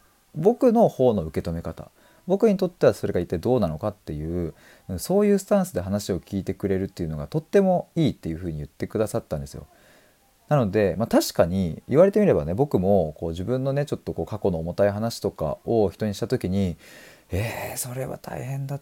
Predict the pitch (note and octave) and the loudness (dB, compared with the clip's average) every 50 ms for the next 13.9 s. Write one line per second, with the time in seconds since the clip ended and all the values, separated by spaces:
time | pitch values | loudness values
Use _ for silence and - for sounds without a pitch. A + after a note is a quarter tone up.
0 | _ _ - C#3 C3+ B2+ B2+ C3 C#3 C#3+ C#3 C3+ B2 B2 A#2+ B2+ - - - G#2 | _ _ -8 -6 -6 -6 -6 -8 -10 -10 -10 -10 -10 -10 -10 -8 -4 0 2 2
1 | G2+ - - G2 F#2+ F#2+ F#2 G2 G2 F#2+ F2 F#2 F#2 F2+ F2 - - C#3+ D3 E3+ | 0 0 0 -2 -2 -2 -2 -2 -4 -4 -2 -2 -4 -4 -2 0 4 4 4 4
2 | E3+ - G3 F3+ F3+ E3 G#2+ F2 - - _ - C3+ A#2 A#2 A2+ - - A#2+ A#2 | 4 2 2 2 4 4 2 2 -2 -6 _ -4 -2 -2 -2 0 2 4 4 4
3 | A#2 A#2 A2+ - - - - - - C3 C#3 D#3 D3+ - - F3 C#3+ - - C#2 | 4 0 -2 -6 -10 -16 -14 -8 -4 -2 0 0 0 2 2 2 2 0 -2 -6
4 | - - _ - G#2 G2 F2+ D#2+ C#2 - - - - - - _ - A2 A2 G#2+ | -8 -8 _ 0 0 2 2 0 -2 -8 -16 -20 -20 -20 -20 _ -8 -4 -2 -2
5 | G#2+ G#2 G2+ - _ - A2 - - _ _ _ - - G2+ E2 D#2+ - - - | -2 -2 -4 -6 _ -4 -4 -4 -4 _ _ _ -12 -10 -8 -8 -8 -8 -6 -6
6 | - G3+ - F#3+ D3 B2 B2 C#3 C#3 A#2+ F#2+ F2 D#2+ F2+ F2 G#2+ A2 G2 F2 - | -4 -2 0 2 4 4 6 4 4 4 2 0 -2 0 2 4 6 4 4 2
7 | _ - - B3 B3 _ _ - A#2+ G#2 A2+ A2 A2 A2+ - B2 A2 B2 B2+ B2 | _ -4 -4 -4 -4 _ _ 2 2 2 2 2 -2 -2 -2 -2 2 4 4 4
8 | - F2 F2+ F#2 - _ - - E2 D#2 D#2+ G2 B2 C3+ C3+ C3+ C3 A#2+ G2+ G2+ | 2 0 -4 -4 -6 _ -2 0 0 0 0 0 2 2 2 2 0 0 2 2
9 | F2+ E2 D#2+ - F#2 - F#2+ F#2 E2 E2+ F2+ F2+ - - G2+ F#2+ _ - D#2+ D#2 | 0 0 0 -4 -4 -2 -2 0 0 0 0 -2 -2 -2 -4 -6 _ -8 -8 -8
10 | - - - - A2+ G2+ D2+ - - - - - - - _ - C#3+ D3 B2+ G#2+ | -10 -6 0 2 2 2 2 0 -6 -18 -20 -20 -20 -14 _ 2 4 6 6 4
11 | G2 - D3+ D#3+ F3+ F#3+ F#3 G3 - G3+ F#3+ F#3+ G3 F#3+ G3 F#3+ F#3+ F3+ C3+ A#2+ | 2 2 4 4 4 4 4 2 4 2 4 4 6 6 6 6 6 8 8 8
12 | G2+ F2 F2+ G2+ F2+ F2+ F#2+ G2 B2 C3 C3+ C#3 C3+ B2+ B2 B2+ C3 C3 C#3 C3+ | 8 8 6 2 0 0 0 0 2 0 0 0 -2 -4 -4 -2 2 2 2 2
13 | F3 G#3 - _ - _ - - F#2+ F#2 F2+ F2 E2+ E2+ E2 E2 - | 2 -2 -6 _ -20 _ -8 -4 -2 -2 -2 -2 -2 -4 -6 -6 -10